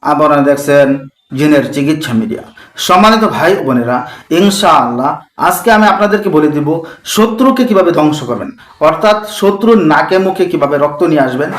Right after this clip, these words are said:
সেই প্রসেসটি। সম্মানিত ভাই, সেই উদ্দেশ্যে আজকের আমার এই ভিডিওটি বানানো। তাহলে চলুন কথা না বাড়িয়ে আজকের মূল বিষয় নিয়ে আলোচনা করা যাক। সম্মানিত ভাই, কথাগুলো খেয়াল করে শুনবেন। আপনার কোনো ভালোই চায় না একজন লোক,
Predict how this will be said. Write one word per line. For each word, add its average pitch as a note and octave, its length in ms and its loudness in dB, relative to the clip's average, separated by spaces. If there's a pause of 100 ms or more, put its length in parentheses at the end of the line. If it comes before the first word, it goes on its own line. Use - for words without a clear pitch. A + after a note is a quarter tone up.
সেই F3+ 100 2
প্রসেসটি। - 480 -8 (340)
সম্মানিত A#3 460 2
ভাই, A3+ 140 2
সেই G3+ 180 2
উদ্দেশ্যে F3 360 2
আজকের E3 300 -2
আমার D#3 240 0
এই D#3+ 80 -4
ভিডিওটি C3+ 380 -2
বানানো। B2+ 300 -2 (340)
তাহলে G#3 300 4
চলুন G3 260 0
কথা E3+ 200 0
না F3 80 2
বাড়িয়ে E3+ 220 0
আজকের E3 360 -2
মূল C#3 160 0
বিষয় C3+ 260 -2
নিয়ে F3 220 -4
আলোচনা A#2+ 380 -4
করা D2 200 -16
যাক। - 120 -20 (580)
সম্মানিত A#3+ 380 4
ভাই, A3+ 220 4
কথাগুলো F#3 340 2
খেয়াল D3+ 260 0
করে B2+ 120 -2
শুনবেন। - 380 -10 (760)
আপনার B3 460 4
কোনো A3 180 2
ভালোই G#3 480 2
চায় D#3 320 0
না B2+ 100 -2
একজন B2 320 -6
লোক, - 100 -16